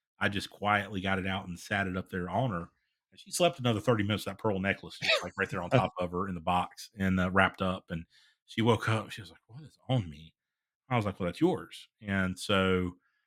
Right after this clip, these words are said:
Speaker 1: she opened it. So it's matching pearls that match her bracelet, same color, same size. And then with Sophia, um, I gave her pearl earrings, same size, same color. So she has a whole set.
Speaker 2: The set, yeah.
Speaker 1: And, um,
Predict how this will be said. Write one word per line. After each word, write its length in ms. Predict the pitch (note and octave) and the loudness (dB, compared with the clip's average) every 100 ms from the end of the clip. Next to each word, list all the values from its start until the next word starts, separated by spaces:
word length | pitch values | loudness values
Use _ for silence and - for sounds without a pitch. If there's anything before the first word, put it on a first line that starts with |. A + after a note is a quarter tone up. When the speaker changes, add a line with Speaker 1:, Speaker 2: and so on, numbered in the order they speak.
| _ | _
Speaker 1:
she 200 | - B2+ | -2 0
opened 360 | G#2 G2 F#2+ F2 | 2 0 2 2
it. 240 | F2 A2 | 2 0
So 80 | - | -4
it's 120 | F#2 G2 | -4 0
matching 480 | G2 F#2+ F2+ F2 E2 | 4 4 4 -6 -6
pearls 300 | F#2+ F#2 F2+ | -2 -2 -2
that 80 | F2+ | -4
match 220 | E2 - | -6 -4
her 80 | F#2 | -8
bracelet, 540 | E2 D2 - F#2 - | -6 -10 -12 -18 -12
same 300 | - E2 E2 | -10 -10 -12
color, 340 | - F2+ E2+ E2+ | -10 -8 -8 -10
same 220 | F2 E2 | -10 -10
size. 540 | - D#2 D#2+ E2 E2 - _ _ _ _ _ _ _ | -8 -10 -10 -16 -20 -20 _ _ _ _ _ _ _
And 180 | G2+ G2 | 0 4
then 200 | G2 F#2+ | 4 4
with 140 | F#2+ | 2
Sophia, 840 | - F#2 - - G#3+ G#2+ G#2+ C3+ - | 2 0 2 2 4 4 2 -2 -6
um, 380 | G#2+ G2+ F#2+ G2 G2+ | -2 0 0 0 0
I 60 | |
gave 280 | F#2+ F#2 F#2 | 0 0 -2
her 180 | - F2 | -4 -6
pearl 460 | E2+ - F2 F2 - | -4 -4 -2 -2 -2
earrings, 480 | D#3+ D#3 E2+ D2 - _ | -2 0 -4 -10 -18 _
same 220 | - F2+ | -14 -12
size, 360 | G2+ F2+ F2 F2 | -8 -8 -8 -16
same 220 | - D#2 _ | -20 -20 _
color. 220 | D3 A2+ | -4 -4
So 140 | - - | -8 -14
she 120 | F2 | -18
has 180 | E2 _ _ _ _ _ _ | -20 _ _ _ _ _ _
a 40 | |
whole 80 | F2 _ | -20 _
set. 320 | - D#3+ - _ _ _ | -4 -4 -6 _ _ _
Speaker 2:
The 60 | G2+ | -6
set, 340 | - A2+ - - | -4 -2 -2 -4
yeah. 240 | C3 F#2+ F#2 _ _ _ _ _ _ _ _ | -2 -2 -2 _ _ _ _ _ _ _ _
Speaker 1:
And, 340 | A#2 C3 B2 A#2+ | 8 10 10 10
um, 400 | A#2 A2 G#2+ | 10 10 8